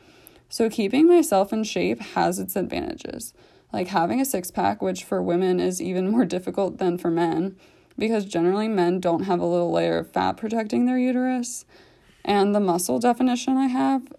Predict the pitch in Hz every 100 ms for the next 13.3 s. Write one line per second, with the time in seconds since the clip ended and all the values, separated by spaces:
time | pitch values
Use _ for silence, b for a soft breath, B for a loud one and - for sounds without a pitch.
0 | - 180 180 185 233 233 190 185 190 202
1 | 190 196 175 175 180 190 185 190 247 -
2 | - 202 220 196 175 175 202 190 269 320
3 | - - - 320 349 B B B B B
4 | _ _ _ _ - 196 220 190 202 214
5 | 208 185 180 - 226 214 B B B -
6 | 208 - 180 - - - 233 _ b b
7 | b b b b - 220 226 320 - -
8 | 185 185 233 220 202 202 196 170 170 202
9 | 196 208 208 - 180 190 180 202 202 196
10 | - 165 170 180 185 202 220 214 B B
11 | _ - 185 180 220 208 185 180 170 165
12 | 170 - 175 165 170 - - - - -
13 | - - -